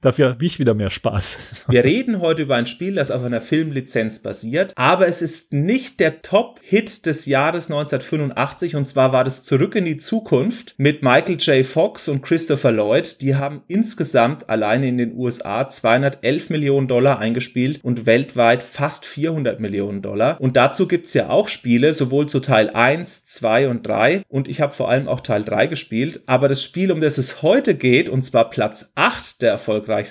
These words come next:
Speaker 2: Filme neunzehnhundertfünfundachtzig, das sind die Goonies. Und da hast du in der Jugend einige Zeit drauf verwendet, sowohl auf den Film als auch auf das Spiel.
Speaker 1: Ja, genau. Vor allem in Sachen Film.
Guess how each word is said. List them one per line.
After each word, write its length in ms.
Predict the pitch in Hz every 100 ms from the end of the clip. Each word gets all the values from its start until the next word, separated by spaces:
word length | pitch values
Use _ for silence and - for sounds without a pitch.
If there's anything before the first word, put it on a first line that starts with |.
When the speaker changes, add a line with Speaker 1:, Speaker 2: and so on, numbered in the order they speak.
| -
Speaker 2:
Filme 340 | 117 117 113 113
neunzehnhundertfünfundachtzig, 1300 | 107 117 127 120 120 135 127 135 131 135 - 165 175
das 180 | - 123
sind 160 | 139
die 160 | 131 131
Goonies. 600 | 165 196 208 135 104 -
Und 320 | - 123 120
da 220 | 127 131
hast 320 | 147 143 - 165
du 160 | 185
in 160 | 175 135
der 380 | 127 120 117 -
Jugend 460 | 127 170 185 175
einige 400 | 113 127 156 160
Zeit 400 | 165 139 143 156
drauf 160 | 135 131
verwendet, 420 | 143 123 131 135
sowohl 380 | - 127 139 160
auf 160 | 135 -
den 180 | 113
Film 560 | 104 - 127 131 185 240
als 260 | - 120 131
auch 120 | 117
auf 140 | 113 -
das 140 | 110
Spiel. 480 | - - 104 98 _ _ _ _ _
Speaker 1:
Ja, 380 | 110 101 101 117
genau. 340 | - 117 110
Vor 300 | 101 - 110
allem 320 | 117 131 147 -
in 120 | 117
Sachen 380 | - 131 127 127
Film. 560 | - 151 170 190 202